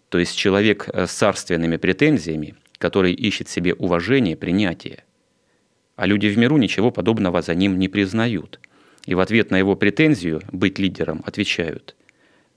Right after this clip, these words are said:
«А ты кто вообще?» В церкви среда гораздо более принимающая, где потерпят и сирых, и убогих, и ведущих себя несколько странно. И поэтому там больше шансов влиться в какую-то общину и быть принятым,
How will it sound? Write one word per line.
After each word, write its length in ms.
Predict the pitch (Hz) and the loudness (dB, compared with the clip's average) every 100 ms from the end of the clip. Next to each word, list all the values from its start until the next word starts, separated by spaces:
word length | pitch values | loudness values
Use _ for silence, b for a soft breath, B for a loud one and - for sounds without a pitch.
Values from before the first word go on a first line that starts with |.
| _ | _
«А 60 | |
ты 100 | - | -4
кто 220 | - 180 110 | 0 2 2
вообще?» 520 | 85 - - - - _ _ _ _ _ _ _ _ - | 0 -2 -4 -6 -14 _ _ _ _ _ _ _ _ -10
В 80 | |
церкви 340 | - 180 175 92 | 2 2 2 -4
среда 400 | - 98 113 147 | -2 0 2 4
гораздо 380 | 101 123 104 107 | 4 2 2 2
более 260 | 120 117 | 2 2
принимающая, 840 | 117 127 143 120 82 80 - - - _ _ - | 2 2 4 2 0 -6 -8 -10 -14 _ _ -6
где 160 | 95 95 | -2 0
потерпят 520 | 92 - 101 95 95 | 0 0 0 0 -2
и 60 | |
сирых, 420 | 92 - 151 90 - | -2 0 0 -2 -2
и 80 | 123 | 0
убогих, 640 | 139 98 95 - - - b b b | 0 0 -2 -4 -12 -16 b b b
и 80 | - | 2
ведущих 400 | 110 147 160 90 | 4 4 0 -2
себя 260 | - 90 95 | 0 2 4
несколько 400 | 107 - - 113 | 2 -2 -4 -4
странно. 540 | - 82 76 73 - _ _ _ b b b b b _ - | -2 -2 -2 -8 -14 _ _ _ b b b b b _ -8
И 100 | 123 | -2
поэтому 480 | 151 170 175 104 104 | 2 2 2 2 2
там 320 | 123 135 98 | 2 2 2
больше 260 | 107 - 113 | 2 2 2
шансов 500 | - 139 143 101 - | 2 2 2 -4 0
влиться 300 | 104 131 92 | 0 2 -2
в 60 | |
какую-то 400 | 98 - 104 107 | -4 0 0 0
общину 500 | 110 - - 76 - b b b | -2 -2 -4 -6 -10 b b b
и 60 | - | -2
быть 220 | 156 143 | -2 2
принятым, 580 | 95 90 85 95 78 | 2 2 0 -2 -4